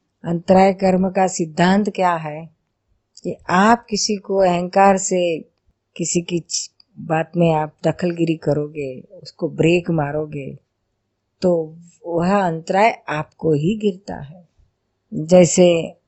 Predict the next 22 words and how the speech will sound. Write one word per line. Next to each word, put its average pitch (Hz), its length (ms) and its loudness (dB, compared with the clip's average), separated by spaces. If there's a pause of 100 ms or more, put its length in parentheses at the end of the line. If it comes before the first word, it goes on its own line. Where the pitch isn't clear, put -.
(360)
खाना 175 340 4
खाने 165 320 -4
के 170 120 -6
बारे 156 340 -2
में, 156 300 -10 (600)
किसी 180 220 -2
को 185 160 -6 (160)
मीठा 180 560 -2
बहुत 170 300 -2
पसंद 165 380 -2
है 156 320 -4 (720)
तो 202 80 6
आप 185 600 6 (480)
कहोगे 175 480 4
कि 165 240 -2
इतना 165 300 0
सारा 165 320 0
मीठा 165 340 -2
क्यों 165 260 -6
खाते, 151 460 -6
खाता 143 500 -6
है, 160 200 -8